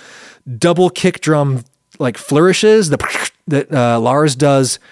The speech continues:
leading into the ver-, well, on the, on the fourth bar a lot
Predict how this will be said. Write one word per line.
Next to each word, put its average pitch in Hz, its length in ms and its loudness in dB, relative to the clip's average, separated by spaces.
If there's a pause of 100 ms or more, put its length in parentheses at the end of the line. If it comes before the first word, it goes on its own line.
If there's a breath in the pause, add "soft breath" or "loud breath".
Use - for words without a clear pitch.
(280 soft breath)
leading 160 380 0
into 160 200 0
the 143 200 2
ver-, 139 280 0
well, 151 160 0
on 139 220 0
the, 135 80 -2
on 123 100 -4
the 117 80 -4
fourth 147 360 -2
bar 156 340 2
a 139 80 -4
lot 180 320 -2